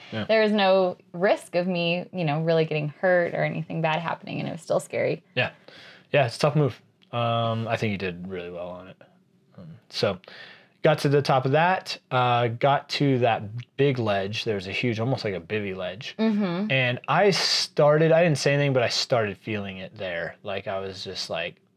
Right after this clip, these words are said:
Speaker 1: you know, like, mouth is dry, like, brain is, like, a little slow, but, um, started up on the climb on the,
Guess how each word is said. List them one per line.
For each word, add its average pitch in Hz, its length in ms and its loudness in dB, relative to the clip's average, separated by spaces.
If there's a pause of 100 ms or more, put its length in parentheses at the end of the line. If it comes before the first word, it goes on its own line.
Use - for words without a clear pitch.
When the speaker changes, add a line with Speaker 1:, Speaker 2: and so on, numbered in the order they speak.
(540)
Speaker 1:
you 110 120 -10
know, 95 160 -10
like, 92 160 -6
mouth 110 380 -2
is 101 180 -6
dry, 101 760 -2
like, 87 560 -10 (480)
brain 104 320 -2
is, 101 200 -8
like, 98 160 -4
a 104 40 -10
little 98 260 -10
slow, 98 520 -6
but, 90 320 -6 (540)
um, 101 480 -2
started 151 420 4
up 139 120 2
on 135 100 2
the 131 80 0
climb 117 480 -2
on 107 100 -4
the, 101 240 -6